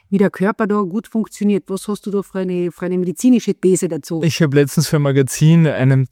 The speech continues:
Speaker 2: Artikel geschrieben unter, zu dem Thema die unterschätzte Kraft der Ballaststoffe, wo man weiß, je höher die Ballaststoffaufnahme, desto länger leben auch die Menschen, weil Ballaststoffe sind sozusagen das Futter für die Darmbakterien. Wir haben im Darm ganz, ganz viele Bakterien und die leben halt von dem, was wir en-, uns ernähren.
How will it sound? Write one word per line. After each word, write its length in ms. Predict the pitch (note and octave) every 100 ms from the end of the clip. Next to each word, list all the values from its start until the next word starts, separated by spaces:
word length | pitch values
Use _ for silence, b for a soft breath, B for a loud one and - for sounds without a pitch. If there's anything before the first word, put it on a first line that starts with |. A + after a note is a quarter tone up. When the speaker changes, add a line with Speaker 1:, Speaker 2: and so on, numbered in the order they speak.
| -
Speaker 2:
Artikel 460 | C3 E3 D3 C3+
geschrieben 460 | A#2+ - C3+ C#3 D3
unter, 520 | C3+ F2+ C3+ C#3 C#3+
zu 160 | - D3+
dem 140 | C#3
Thema 260 | D3 D3 C#3+
die 80 | C3+
unterschätzte 560 | D3 C#3+ - C3 -
Kraft 320 | - C3 B2
der 60 | C3+
Ballaststoffe, 640 | B2+ A2+ C3 - B2 A#2
wo 80 | B2+
man 200 | B2+ B2+
weiß, 320 | A2+ A#2 C3+
je 120 | C#3 B2 - B2+
höher 160 | C3
die 80 | C#3+
Ballaststoffaufnahme, 840 | C3+ A2+ A#2 - C3+ - B2+ C3
desto 240 | C3 B2 C3+
länger 240 | B2+ C3
leben 220 | B2+ D3
auch 120 | A#2+ -
die 100 | B2+
Menschen, 420 | A#2 A#2 - C3+
weil 280 | A2 B2 E3 B B B
Ballaststoffe 480 | B2+ B2 B2 - C#3
sind 100 | D3
sozusagen 400 | - C3+ D3 C#3
das 160 | C3+ -
Futter 300 | - E3 C#3+
für 120 | -
die 100 | C#3
Darmbakterien. 800 | A#2+ G#2+ B2+ C#3+ - C3+ D#3+ G#3+ B B
Wir 80 | -
haben 100 | C#3
im 100 | C#3
Darm 360 | C#3+ A#2 C3 C#3+
ganz, 200 | C#3 C3
ganz 200 | D3 B2+
viele 180 | C#3 C3
Bakterien 500 | B2 - B2+ B2+ D#3+
und 160 | D3+
die 60 | -
leben 360 | C3 C3 C#3+ C3+
halt 160 | C3+
von 140 | - C3
dem, 160 | C#3
was 120 | C3+
wir 140 | D3 C3
en-, 160 | C#3+ C#3+
uns 240 | D3 C#3+
ernähren. 380 | D#3 C#3 A#2+